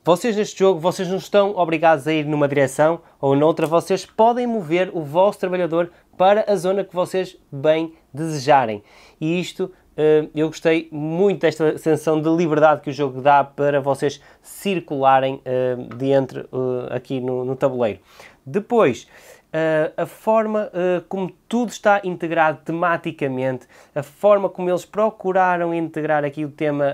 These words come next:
da Idade da Pedra está muito bem conseguida. A recolha de recursos, a caçada aos animais, depois a preparação dos animais para eles darem, lá está,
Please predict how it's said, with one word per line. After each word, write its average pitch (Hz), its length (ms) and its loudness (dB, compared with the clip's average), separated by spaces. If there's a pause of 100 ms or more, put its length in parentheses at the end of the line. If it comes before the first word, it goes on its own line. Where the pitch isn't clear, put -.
da 135 120 -6
Idade 135 300 0
da 131 140 0
Pedra 135 260 -2
está 131 240 -6
muito 165 480 -6
bem 151 160 -2
conseguida. 135 460 -6
A 135 40 -4
recolha 147 320 -4
de 147 60 -4
recursos, 160 500 -6 (240)
a 143 80 -2
caçada 147 640 -2
aos 143 200 -4
animais, 143 600 -4 (240)
depois 139 380 -4
a 151 60 -2
preparação 143 500 -4
dos 131 100 -6
animais 139 360 -2
para 147 140 -4
eles 139 140 -2
darem, 151 360 0
lá 151 120 0
está, 143 280 -2